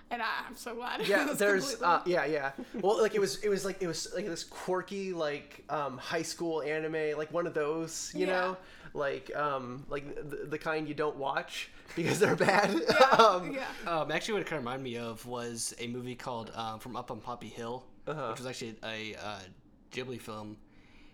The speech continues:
Speaker 3: And it was, like, that sort of high school quirky kinda comedy sort of thing. I was like, "Okay,
Speaker 2: Mm-hmm.
Speaker 3: it's a comic that's like that." Then all of a sudden it just wasn't like that.
Speaker 2: What is
Speaker 3: All
Speaker 2: that
Speaker 3: of a
Speaker 2: called?
Speaker 3: sudden
Speaker 2: Shoujo or something like that?
Speaker 3: I have no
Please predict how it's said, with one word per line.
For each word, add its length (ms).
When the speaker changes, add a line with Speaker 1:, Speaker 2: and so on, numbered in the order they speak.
Speaker 3:
And 100
it 80
was, 140
like, 140
that 200
sort 160
of 60
high 120
school 280
quirky 340
kinda 180
comedy 380
sort 200
of 40
thing. 100
I 40
was 80
like, 80
"Okay, 160
Speaker 2:
Mm-hmm. 100
Speaker 3:
it's 100
a 40
comic 260
that's 160
like 200
that." 200
Then 140
all 80
of 80
a 20
sudden 160
it 20
just 160
wasn't 520
like 220
that. 200
Speaker 2:
What 100
is 40
Speaker 3:
All 60
Speaker 2:
that 60
Speaker 3:
of 40
a 40
Speaker 2:
called? 200
Speaker 3:
sudden 280
Speaker 2:
Shoujo 340
or 40
something 260
like 160
that? 300
Speaker 3:
I 200
have 200
no 160